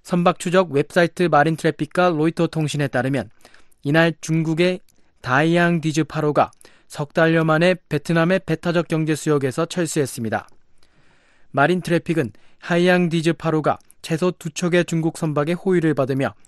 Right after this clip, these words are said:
중국으로 돌아갔다고 밝혔습니다. 앞서 지난 칠월 이 탐사선은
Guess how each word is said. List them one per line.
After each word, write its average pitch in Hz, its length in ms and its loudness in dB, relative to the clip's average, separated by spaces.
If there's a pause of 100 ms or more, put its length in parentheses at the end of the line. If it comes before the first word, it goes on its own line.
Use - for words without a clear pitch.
중국으로 160 500 0
돌아갔다고 147 600 -2
밝혔습니다. 107 680 -6 (1500)
앞서 180 400 2
지난 175 260 2
칠월 175 380 2 (120)
이 180 140 -4
탐사선은 151 720 -4